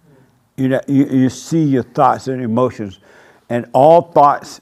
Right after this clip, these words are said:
and feelings are evil. And one of the, the primary reason that it's so hard to forgive your mothers is because your mothers are evil.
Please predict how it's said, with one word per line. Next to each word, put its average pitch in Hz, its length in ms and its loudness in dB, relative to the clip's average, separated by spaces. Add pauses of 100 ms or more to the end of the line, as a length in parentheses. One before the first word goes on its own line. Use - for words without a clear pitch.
(100)
and 110 200 -10
feelings 131 540 -4 (100)
are 110 360 -8 (240)
evil. 104 460 -4 (1200)
And 143 220 -2
one 196 200 2
of 180 120 2
the, 147 180 -2 (200)
the 151 140 -6
primary 180 720 0
reason 139 520 -2
that 139 200 0
it's 127 140 -6
so 147 180 2
hard 151 320 2
to 127 120 -6
forgive 135 440 -2
your 131 100 -2
mothers 131 600 -2 (460)
is 160 220 2
because 147 380 -2
your 127 120 -2
mothers 131 680 0 (120)
are 117 200 -4
evil. 113 480 -4